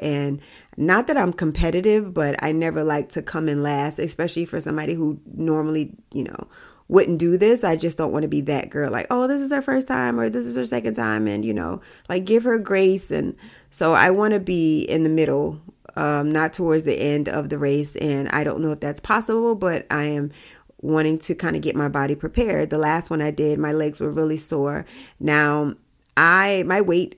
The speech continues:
kinda goes up and down, but, and I don't eat meat. I think I told you guys that a long time ago. I eat seafood, and lately I've been kinda doing that occasionally. So,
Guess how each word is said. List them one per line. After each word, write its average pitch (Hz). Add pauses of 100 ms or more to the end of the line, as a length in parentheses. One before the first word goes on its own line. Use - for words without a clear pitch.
(140)
kinda 175
goes 165
up 165
and 151
down, 165
but, 156 (360)
and 147
I 143
don't 196
eat 190
meat. 180
I 156
think 160
I 151
told 151
you 151
guys 147
that 147
a 147
long 147
time 143
ago. 147
I 151
eat -
seafood, 180
and 156
lately 165
I've 151
been 151
kinda 156
doing 151
that 151
occasionally. 151
So, 143